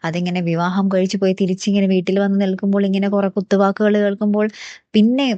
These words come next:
ആ ഒരു സങ്കടം, നമ്മുടെ ലച്ചുവിൻ്റെ സങ്കടം ഇരട്ടിക്കും അല്ലേ കൂട്ടുകാരെ? പിന്നെ എന്തൊക്കെയായിരിക്കും സംഭവിക്കാൻ പോകുന്നത്? ഇനിയും നമ്മുടെ കേശുവിൻ്റെ ഭാഗത്ത് നിന്നും ഇങ്ങനെ തന്നെ സംഭവിക്കാനാണ് പോകുന്നതെങ്കിൽ നമ്മുടെ ലച്ചു എന്നേക്കുമായിട്ട് ആ പാറമട വീട് വിട്ടു പോകുന്നതായിരിക്കും നല്ലത്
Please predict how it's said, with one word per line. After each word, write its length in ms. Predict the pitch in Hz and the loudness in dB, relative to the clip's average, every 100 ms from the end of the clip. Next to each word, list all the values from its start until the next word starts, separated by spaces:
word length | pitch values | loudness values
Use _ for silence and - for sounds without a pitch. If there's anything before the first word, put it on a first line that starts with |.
| - | -2
ആ 100 | 214 | 0
ഒരു 140 | 220 226 | 0 0
സങ്കടം, 340 | 208 202 202 | 0 2 2
നമ്മുടെ 240 | 196 196 196 | 2 0 0
ലച്ചുവിൻ്റെ 440 | 190 - 214 208 | -2 -2 -2 -2
സങ്കടം 400 | 208 185 190 196 | -2 -2 -2 -2
ഇരട്ടിക്കും 600 | - 185 208 208 202 165 - _ - | -4 -6 -4 -2 -2 -4 -8 _ -4
അല്ലേ 200 | 180 170 | 0 0
കൂട്ടുകാരെ? 480 | 170 170 156 151 | -2 -2 -4 -4
പിന്നെ 240 | 156 165 165 | -6 -4 -4
എന്തൊക്കെയായിരിക്കും 680 | 165 180 202 180 170 185 190 | -4 -4 0 0 -2 -2 -4
സംഭവിക്കാൻ 600 | 190 170 170 175 185 185 190 | -4 -6 -4 -2 -2 -2 0
പോകുന്നത്? 460 | 165 165 170 156 | 0 0 -2 -4
ഇനിയും 380 | - - 233 277 | -6 -4 -2 0
നമ്മുടെ 280 | 247 226 226 | 0 0 0
കേശുവിൻ്റെ 440 | 214 214 240 220 214 | 0 0 0 -2 -2
ഭാഗത്ത് 380 | 196 190 208 220 | -2 -2 -4 -4
നിന്നും 280 | 214 202 180 | -2 -2 -4
ഇങ്ങനെ 300 | 185 185 196 | -4 -2 0
തന്നെ 220 | 202 190 196 | 0 -2 -2
സംഭവിക്കാനാണ് 840 | 175 175 180 185 190 185 180 185 | -4 -2 -4 -2 -2 0 -2 0
പോകുന്നതെങ്കിൽ 680 | 175 165 180 185 175 175 180 | 0 0 -2 -2 -2 -2 -2
നമ്മുടെ 280 | 175 180 | -2 -2
ലച്ചു 380 | 175 160 - 165 180 247 - - - | -2 -6 -4 -2 -2 -4 -10 -14 -6
എന്നേക്കുമായിട്ട് 680 | 185 190 247 262 247 233 220 | 0 2 0 0 -2 -2 -2
ആ 60 | 214 | -4
പാറമട 380 | 190 180 190 202 | -4 -4 -2 -2
വീട് 280 | 202 196 190 | -2 -2 -4
വിട്ടു 220 | 180 202 | -4 -4
പോകുന്നതായിരിക്കും 720 | 196 175 175 175 165 151 185 | -2 -2 -2 -2 -2 -2 -4
നല്ലത് 360 | 165 151 151 | -4 -6 -8